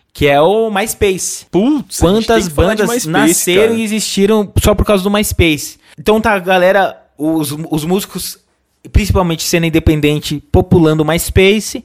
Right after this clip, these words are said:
Speaker 1: todo mundo tentando achar seu jeitinho de, de comercializar sua música, paga lá, vende o disco no, no,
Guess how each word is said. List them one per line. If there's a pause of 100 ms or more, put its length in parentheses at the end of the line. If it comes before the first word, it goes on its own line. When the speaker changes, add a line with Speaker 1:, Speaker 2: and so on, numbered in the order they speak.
(140)
Speaker 1:
todo
mundo
tentando
achar
seu
jeitinho
de,
de
comercializar
sua
música,
paga
lá,
vende
o
disco
no,
no,